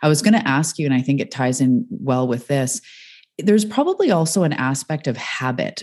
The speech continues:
So my husband has this thing where he's become more organized as, as we have kids, because there's just so many things.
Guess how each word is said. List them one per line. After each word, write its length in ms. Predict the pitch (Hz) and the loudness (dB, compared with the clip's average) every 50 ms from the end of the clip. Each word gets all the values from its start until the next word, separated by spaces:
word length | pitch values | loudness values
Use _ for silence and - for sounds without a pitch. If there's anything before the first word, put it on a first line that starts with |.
| - | -8
So 400 | - - - 156 151 151 143 143 - | -6 -2 2 4 4 4 4 4 4
my 140 | 156 160 160 | 4 2 2
husband 400 | 156 160 165 185 190 233 226 208 | 2 2 2 0 2 2 4 4
has 180 | 185 156 143 - | 4 2 2 0
this 240 | 143 131 - - | -2 -2 -2 -2
thing 260 | - 123 120 120 120 120 | -2 -2 0 2 2 2
where 140 | 120 117 | 0 0
he's 180 | 113 143 170 165 | 0 -2 -2 0
become 300 | 160 185 180 147 127 123 | 0 0 2 2 2 2
more 180 | 117 110 110 117 | 2 0 0 -2
organized 480 | 127 139 143 151 151 151 156 156 - | -2 0 0 2 2 2 0 0 -2
as, 100 | 160 156 143 - - | -4 -4 -4 -4 -2
as 180 | 151 139 - | -2 -2 0
we 60 | 165 | 0
have 160 | 147 139 139 - | 0 0 -2 -2
kids, 320 | - 147 143 160 160 - | -2 0 0 0 0 -2
because 340 | - 131 117 - 127 113 - | -2 -4 -2 -2 -2 -2 0
there's 140 | 120 113 - | -2 -2 -2
just 260 | - 113 - - - | -4 -4 -4 -2 0
so 160 | - 117 113 | 0 2 2
many 280 | 117 117 113 113 110 104 - - _ - | 2 2 2 0 0 -2 -4 -8 _ -2
things. 480 | 127 110 104 113 123 156 185 202 208 | -2 0 2 2 2 4 2 2 0